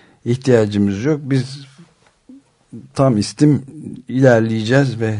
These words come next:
devam edeceğiz. Bu mümkün müdür?" "Böyle diyorlar." diyor. "Petrol boru hattını inşa etmeye devam edebilir mi şirket?" diyor. "Hayır, mümkün değildir." diyor Archambault,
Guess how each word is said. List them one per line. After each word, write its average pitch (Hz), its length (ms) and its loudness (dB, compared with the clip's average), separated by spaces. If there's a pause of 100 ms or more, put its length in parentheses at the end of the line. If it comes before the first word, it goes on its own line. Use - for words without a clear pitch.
(160)
devam 107 380 2
edeceğiz. 95 400 -4
Bu 135 100 2
mümkün 135 420 4
müdür?" 69 420 -4 (340)
"Böyle 90 460 -4
diyorlar." 73 520 -10
diyor. - 140 -20 (300)
"Petrol 92 420 -6
boru 101 180 -2
hattını 92 440 -8
inşa 95 360 -6
etmeye 95 300 -8
devam 95 320 -4
edebilir 104 360 0
mi 85 140 -2
şirket?" - 580 -14
diyor. 123 200 -6 (600)
"Hayır, 175 240 2
mümkün 170 440 4
değildir." 101 540 2
diyor 69 200 -12 (340)
Archambault, 76 720 -10